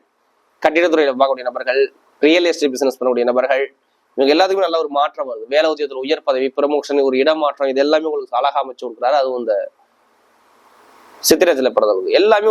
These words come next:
ஒரு டைமிங் சூப்பரா கொண்டு போறாங்க. சித்திரையில பிறந்தவங்களுக்கு இந்த வா-, இந்த காலகட்டம், இந்த மாசம் ஃபுல்லா பாருங்க சூப்பரா இருக்கும். கரெக்டா பத்தாம் தேதிக்கு அப்புறம் உங்க வாழ்க்கையில நிறைய ஒரு மாற்றங்கள் கண்டிப்பா வரும். திருமண வாழ்க்கையில நல்ல ஒரு முயற்சி, நல்ல வெற்றிகள், காதல் திருமணம், இரண்டாவது திருமணம், இது எல்லாமே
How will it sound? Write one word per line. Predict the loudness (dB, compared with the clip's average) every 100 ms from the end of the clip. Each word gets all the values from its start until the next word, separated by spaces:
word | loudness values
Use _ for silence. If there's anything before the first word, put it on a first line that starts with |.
| 0
ஒரு | 0 -2
டைமிங் | 0 -2 -6
சூப்பரா | -2 -2 2 0
கொண்டு | 0 -4
போறாங்க. | -6 -8 -10
சித்திரையில | -6 -4 -2
பிறந்தவங்களுக்கு | 0 0 0 0
இந்த | 2
வா-, | 2 0 -4
இந்த | -2
காலகட்டம், | 0 0 -4 -6
இந்த | -4
மாசம் | -4 -4 -6
ஃபுல்லா | -4 -2
பாருங்க | -2 -6 -4
சூப்பரா | -2 0 0
இருக்கும். | -2 -6
கரெக்டா | -6 -2 -4 -2
பத்தாம் | -2 0 -2
தேதிக்கு | -2 -8
அப்புறம் | -6 -6
உங்க | -2 -2
வாழ்க்கையில | -2 -6 -4 -4
நிறைய | -2 -4
ஒரு | -2 0
மாற்றங்கள் | 0 -2 -8 -6 -6
கண்டிப்பா | -4 -2 -2
வரும். | -4 -10 _ _ _ _ _ _ _ 0
திருமண | 2 4
வாழ்க்கையில | 2 0 0
நல்ல | 0 -2
ஒரு | -4
முயற்சி, | -8 -8 -4 -4 -4 -4
நல்ல | 0 2
வெற்றிகள், | 0 0 0 2 0 -4 _ _ _ _ _ _ _ _ 0
காதல் | 2 2
திருமணம், | 0 2 2
இரண்டாவது | 2 2
திருமணம், | 2 2
இது | 2
எல்லாமே | 2 0